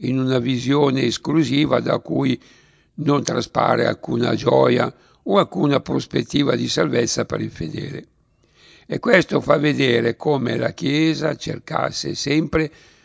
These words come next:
di fomentare la paura. Entriamo in una dimensione più intima. Ci sono testimoni che hanno lasciato pagine impressionanti sull'impatto delle carestie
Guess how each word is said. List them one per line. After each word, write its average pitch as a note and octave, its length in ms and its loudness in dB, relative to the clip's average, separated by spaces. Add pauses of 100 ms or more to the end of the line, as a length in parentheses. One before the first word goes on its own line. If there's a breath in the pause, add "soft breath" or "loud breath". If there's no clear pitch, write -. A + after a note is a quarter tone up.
(360 soft breath)
di C3 400 0
fomentare C#3 1200 -2 (240)
la - 320 -4
paura. F#2 500 -2 (2500 soft breath)
Entriamo F3 640 4
in D3+ 100 6
una D3 260 6
dimensione C3 1120 2
più - 340 -4
intima. C#3 500 -2 (680 soft breath)
Ci F3+ 160 -4
sono F3 340 2
testimoni C3 800 4
che C#3+ 160 0
hanno C3+ 420 0 (400 soft breath)
lasciato C#3+ 580 0
pagine D3 680 2
impressionanti C3+ 1040 0
sull'impatto C3 800 -2
delle C3+ 320 -2
carestie - 640 -4